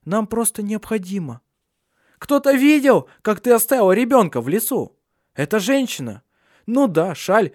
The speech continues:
и теперь она требует денег». «Нет, мама, я тоже сначала так думала». «Как могла ты, Шарлотта, оставить маленькое дитя?» Голос баронессы задрожал,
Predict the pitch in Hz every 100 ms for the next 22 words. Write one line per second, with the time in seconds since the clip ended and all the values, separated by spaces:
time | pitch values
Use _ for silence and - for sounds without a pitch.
0 | _ 151 147 175 226 226 220 220 233 202
1 | 220 160 233 277 180 - _ _ _ _
2 | _ _ - 185 226 208 165 180 214 208
3 | 156 113 - _ - 127 139 202 214 202
4 | 208 190 208 180 156 165 160 190 160 117
5 | 101 - _ _ - 269 269 - 208 240
6 | 208 247 254 247 302 269 175 - 247 285
7 | 302 233 - - - 226 - 311 311 294
8 | 285 294 320 302 277 285 285 254 233 294
9 | - 320 277 196 135 _ _ _ _ _
10 | _ _ 131 123 117 120 143 156 180 185
11 | 185 180 180 160 139 131 120 113 123 180